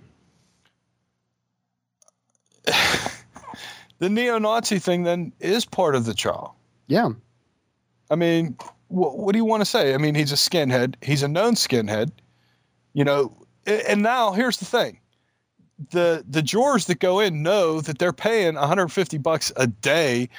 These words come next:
Speaker 1: for this jackass, and they already know he's a neo-Nazi.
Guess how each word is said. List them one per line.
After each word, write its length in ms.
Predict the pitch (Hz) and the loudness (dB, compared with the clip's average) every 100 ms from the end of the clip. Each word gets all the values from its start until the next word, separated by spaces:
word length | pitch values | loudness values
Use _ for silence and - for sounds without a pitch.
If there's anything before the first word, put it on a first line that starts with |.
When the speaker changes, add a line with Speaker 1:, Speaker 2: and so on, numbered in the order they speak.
| - - - | -20 -20 -8
Speaker 1:
for 100 | 151 | -4
this 180 | 160 - | -2 0
jackass, 720 | 175 175 185 156 135 135 - _ - | 0 0 0 0 0 -2 -6 _ -2
and 100 | 170 | 0
they 100 | 202 | 0
already 260 | 220 208 202 | 0 0 0
know 340 | 190 233 208 151 | 0 0 -2 -2
he's 220 | 170 175 | -2 0
a 80 | 190 | 0
neo-Nazi. 800 | 196 196 196 214 208 - - | 2 2 0 0 0 -4 -12